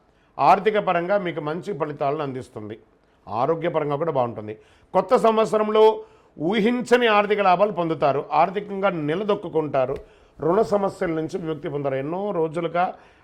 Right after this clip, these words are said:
ఆ డెట్స్ ఉన్నాయి చూసారా, అవన్నీ కూడా క్లియర్ అవుతుంది. ఆత్మవిశ్వాసం పెరగడంతో పాటు పనుల్లో సులభంగా విజయాలు సాధిస్తారు.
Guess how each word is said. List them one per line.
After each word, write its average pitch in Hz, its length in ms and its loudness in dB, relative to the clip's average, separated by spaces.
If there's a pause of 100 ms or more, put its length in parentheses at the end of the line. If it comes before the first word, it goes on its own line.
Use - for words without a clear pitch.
ఆ 151 40 2
డెట్స్ 160 340 0
ఉన్నాయి 180 220 -4
చూసారా, 196 240 -2
అవన్నీ 160 200 0
కూడా 170 120 -2
క్లియర్ 151 240 -4
అవుతుంది. 123 360 -6 (340)
ఆత్మవిశ్వాసం 165 1040 0
పెరగడంతో 143 540 -4
పాటు 127 520 -4 (480)
పనుల్లో 202 380 2
సులభంగా 190 460 -2
విజయాలు 165 420 0
సాధిస్తారు. 143 720 -2